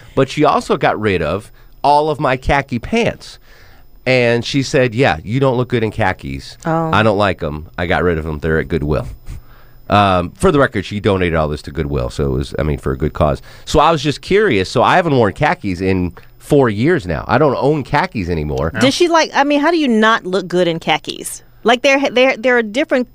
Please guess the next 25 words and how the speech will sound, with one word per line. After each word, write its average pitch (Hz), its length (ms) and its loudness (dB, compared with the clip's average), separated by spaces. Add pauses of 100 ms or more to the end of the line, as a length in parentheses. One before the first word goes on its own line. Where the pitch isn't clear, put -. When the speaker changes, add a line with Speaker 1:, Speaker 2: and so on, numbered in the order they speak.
Speaker 1:
cuts - 320 -2
of 220 120 0
khaki. 247 420 0
Like, 175 220 0
there 190 120 2
are 185 40 0
different 202 380 -2
cuts - 280 -2
of 185 120 -4
jeans. 165 500 0
Speaker 2:
I, 131 200 0 (140)
I 127 40 0
just 120 400 -10
Speaker 1:
Like, 214 260 2
it, - 320 -4
does 214 160 2
she 247 120 -2
think 226 280 0
you, 214 220 -4
Speaker 2:
Now, 170 280 2
I 147 60 2
Speaker 1:
beige - 80 0
Speaker 2:
have 226 60 0
Speaker 1:
is 202 60 0
not 202 100 4